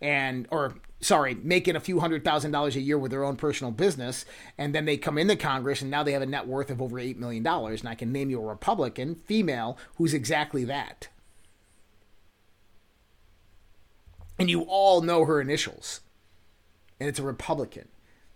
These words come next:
And then there's a, a Democrat, those initials are A O C, who came in, couldn't afford a thirty thousand, uh, you know, was living on a thirty thousand dollar a year salary,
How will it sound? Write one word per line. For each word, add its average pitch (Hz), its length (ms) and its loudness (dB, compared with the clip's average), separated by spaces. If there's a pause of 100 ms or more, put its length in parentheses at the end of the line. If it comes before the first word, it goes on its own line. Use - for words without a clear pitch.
(600)
And 151 80 0
then 170 80 2
there's 170 200 2
a, 147 280 2
a 151 80 2
Democrat, 135 800 2 (240)
those 165 180 2
initials 139 320 0
are 131 100 -2
A 131 120 0
O 226 80 -2
C, 139 380 -4 (480)
who 185 120 10
came 170 300 4
in, 165 160 0
couldn't 180 240 2
afford 170 260 2
a 151 60 2
thirty 160 240 0
thousand, 151 340 0
uh, 147 360 0
you 165 100 0
know, 135 240 -4 (420)
was 160 200 2
living 170 180 4
on 156 100 2
a 151 40 -6
thirty 160 240 2
thousand 156 260 0
dollar 147 220 0
a 143 60 0
year 143 200 2
salary, 143 640 -2